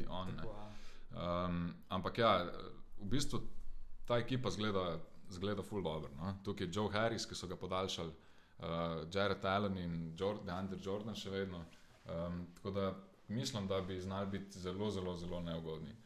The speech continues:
Speaker 2: Dovolj veteranski, Kevin Durant ima izkušnje, dar, eh, jasno, Irving jih ima tudi, DeAndre Jordan je že dal nekaj čez, pa tudi trenerja oba.
Speaker 1: In po drugi strani tudi mladi, ne.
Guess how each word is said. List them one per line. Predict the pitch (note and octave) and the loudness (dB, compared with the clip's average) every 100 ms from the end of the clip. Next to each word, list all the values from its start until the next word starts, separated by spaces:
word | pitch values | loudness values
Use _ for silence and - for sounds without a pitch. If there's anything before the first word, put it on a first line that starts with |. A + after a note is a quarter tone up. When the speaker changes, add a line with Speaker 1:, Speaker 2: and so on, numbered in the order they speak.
| - | -12
Speaker 2:
Dovolj | - A#2+ C3 D3+ C#3 | -4 0 2 4 4
veteranski, | B2 A#2 B2+ D3+ D#3 - C3+ B2+ - - | 2 4 4 4 2 0 0 0 -4 -14
Kevin | - B2 B2 | -4 0 2
Durant | A#2 A#2 A#2 A#2+ | 4 4 4 2
ima | A#2 | -2
izkušnje, | - B2+ A#2+ B2 G#2+ | -2 -2 -2 -2 0
dar, | A#2 A#2 A2 | 2 2 0
eh, | G#2 A#2 G#2+ G#2 - - - | -2 -4 -4 -8 -14 -18 -6
jasno, | A#2+ A#2 - A2+ | -2 -2 -2 0
Irving | A#2+ B2 A#2+ A#2+ | 2 4 2 0
jih | A2+ | -2
ima | A#2+ | -2
tudi, | A2 A#2+ A2 - A#2+ | 0 -2 -2 -6 -8
DeAndre | A#2+ A#2 B2+ A#2+ | -4 0 2 2
Jordan | A#2+ B2+ B2 | 6 6 4
je | A#2 | 0
že | A#2 | 0
dal | A#2+ A#2+ | 0 0
nekaj | B2 - | -2 -2
čez, | - D3 C3 - - | 2 2 2 -4 -14
pa | - B2 | -10 -6
tudi | C3+ B2+ | -4 -6
trenerja | - A#2+ A#2+ B2+ | -2 0 2 4
oba. | A#2+ A2+ A#2 A2 - - - - - - - - - - | 4 4 4 2 -4 -18 -20 -20 -20 -20 -20 -20 -14 -2
Speaker 1:
In | G#2 | 0
po | G#2 | 2
drugi | A2+ B2+ A#2 | 4 4 4
strani | - A2 A2+ G#2+ - - - | 6 8 8 6 0 -10 -20
tudi | - A#2 - | -4 -2 2
mladi, | F#2+ F#2+ F2+ | 6 6 4
ne. | E2+ | 2